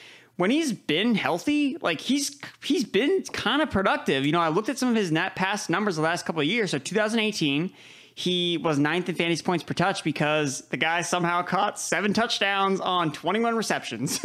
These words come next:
<laughs> So he had a knack for finding the end zone, which was a big,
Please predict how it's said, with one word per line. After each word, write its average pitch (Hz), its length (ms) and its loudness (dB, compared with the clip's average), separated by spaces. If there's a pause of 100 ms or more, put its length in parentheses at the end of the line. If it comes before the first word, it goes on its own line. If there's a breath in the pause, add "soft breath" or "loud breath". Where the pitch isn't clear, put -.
<laughs> - 80 -4
So 185 540 2 (300 loud breath)
he 180 160 2
had 196 280 0
a 220 80 2
knack 196 340 0
for 185 100 -4
finding 190 340 0
the 165 140 2
end 233 160 2
zone, 180 160 2
which 165 120 0
was 170 100 0
a 143 60 0
big, 175 560 -2